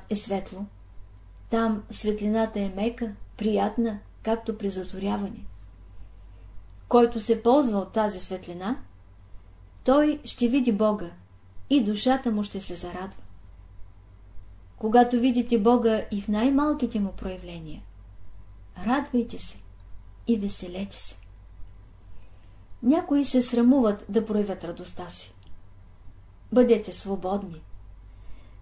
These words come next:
Давид играеше пред скрижалите пред народа си.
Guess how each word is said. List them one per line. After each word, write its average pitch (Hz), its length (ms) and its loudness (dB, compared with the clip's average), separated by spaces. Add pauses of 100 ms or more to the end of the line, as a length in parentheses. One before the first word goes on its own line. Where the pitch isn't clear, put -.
Давид 269 360 4
играеше 247 600 4
пред 202 200 -2
скрижалите 214 680 0
пред 196 180 -8
народа 185 380 -6
си. - 200 -16